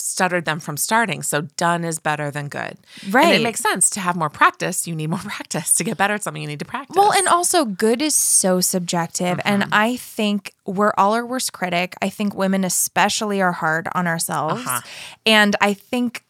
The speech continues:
Speaker 2: our judgment of what's good is totally different than someone else's judgment of what's incredible.
Speaker 1: I
Speaker 2: You know
Speaker 1: agree.
Speaker 2: what I
Speaker 1: I
Speaker 2: mean?
Speaker 1: agree. And she's like, "Look, the creative s-, goddess of success may not show up for you, so don't count on her."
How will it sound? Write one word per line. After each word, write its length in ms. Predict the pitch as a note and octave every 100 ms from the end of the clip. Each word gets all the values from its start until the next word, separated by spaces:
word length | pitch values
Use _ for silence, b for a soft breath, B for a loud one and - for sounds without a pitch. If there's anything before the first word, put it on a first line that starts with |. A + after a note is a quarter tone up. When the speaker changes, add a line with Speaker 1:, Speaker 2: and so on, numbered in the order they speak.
| -
Speaker 2:
our 260 | G3+ A#3
judgment 640 | A3 A3 A#3+ B3 G#3 F3+ F3+
of 200 | F#3 F3
what's 260 | F#3 F3 -
good 440 | - D4 A#3+ F#3+
is 360 | - G3+ - - _ _
totally 600 | - D4 D4+ D4 B3 G3+
different 680 | E3+ G#3 G3 E3 D#3 D3+ - - B B
than 120 | G3+
someone 320 | G3 G#3 G3 F#3
else's 340 | F3+ - F3
judgment 400 | F#3 E3+ F3+ E3+
of 180 | F3+ E3+
what's 220 | F3 E3
incredible. 880 | F3 E3 - - F3 F#3 E3 D3 - -
Speaker 1:
I 100 | A3+
Speaker 2:
You 80 |
know 80 | A#3+
Speaker 1:
agree. 80 | A#3+
Speaker 2:
what 80 | C4
I 80 | A#3+
Speaker 1:
I 40 |
Speaker 2:
mean? 260 | G3 F#3+ F#3+
Speaker 1:
agree. 340 | B3+ A#3+ E3 _ B B B
And 120 | G#4+
she's 180 | - G#4+
like, 180 | G4 -
"Look, 300 | G4+ - -
the 280 | F#3+ B3+ G#3+ G3+
creative 560 | F#3+ - C4 C4+ A3+ G3 _ -
s-, 180 | - - F#3
goddess 320 | A3+ G#3 G#3
of 100 | G3+
success 480 | - F3+ F#3+ F3+ -
may 160 | F3+
not 220 | F3+ D#3+ -
show 180 | D#3
up 140 | D3+ F3
for 80 | B2
you, 200 | - -
so 100 | E3+
don't 160 | G3
count 240 | G3 A3+ C4
on 120 | -
her." 240 | - -